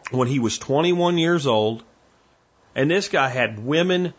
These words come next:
climbing on him. Everybody this man ever met loved him.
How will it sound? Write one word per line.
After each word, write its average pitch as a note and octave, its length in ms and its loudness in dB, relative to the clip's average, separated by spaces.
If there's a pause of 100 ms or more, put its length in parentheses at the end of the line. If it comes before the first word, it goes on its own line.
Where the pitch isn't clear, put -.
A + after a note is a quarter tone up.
(120)
climbing C3 760 0
on F2+ 200 -4
him. F2+ 320 -14 (840)
Everybody F#3 640 0
this D3+ 220 -2
man D3+ 340 2
ever D3+ 240 0
met C#3+ 320 0
loved B2 680 0
him. F2+ 240 -8